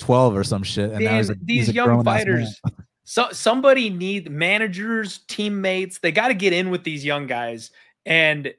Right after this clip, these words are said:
Speaker 2: explain to them, when you set yourself a fight name, you're gonna have that until you're fifty years old. Like, you gotta think about what you wanna be called, 'cause you're right. Like, he's gonna hit a certain point that it's like, "Damn, man, do I wanna still be called the prospect?" Like,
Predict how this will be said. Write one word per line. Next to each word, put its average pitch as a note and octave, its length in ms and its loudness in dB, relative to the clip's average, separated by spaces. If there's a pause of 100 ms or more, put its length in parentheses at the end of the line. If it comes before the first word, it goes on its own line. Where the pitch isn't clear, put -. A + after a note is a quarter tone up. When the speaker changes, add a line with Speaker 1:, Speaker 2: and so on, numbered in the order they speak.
(280)
Speaker 2:
explain G3+ 480 -2
to F3+ 60 0
them, D#3 200 -4
when C#3+ 120 -8
you F#3+ 140 -4
set F#3+ 300 -2
yourself E3 340 0
a D3 60 -12
fight F3 320 -2
name, C3+ 340 -6 (280)
you're G3+ 140 6
gonna G3+ 160 0
have G3 300 -2
that D3 200 6
until C#3 260 -6
you're C#3+ 160 -4
fifty D#3+ 300 -8
years C#3 340 -6
old. C#3 300 0
Like, C3 240 -4 (240)
you F#3 140 -4
gotta A3 240 4
think B3+ 280 2
about E3+ 320 4
what F3+ 220 -2
you G3 60 -6
wanna F#3 200 -4
be D3 140 -6
called, F3+ 500 0 (220)
'cause F#3+ 240 -4
you're F#3+ 240 -2
right. G3 340 4
Like, F3+ 200 -2
he's A#3 180 -6
gonna B3 180 -2
hit A#3+ 140 2
a A3+ 60 -2
certain B3+ 400 -4
point D4 320 -2
that F#3 80 -10
it's F3+ 100 -12
like, F3+ 180 -14
"Damn, E3+ 300 -12
man, A3 320 -10
do G3 120 -6
I A#3 100 -2
wanna B3 180 -8
still A3+ 220 -10
be G#3+ 100 -12
called G#3 300 -10
the D#3+ 80 -8
prospect?" F3+ 540 -6
Like, D#3+ 160 -6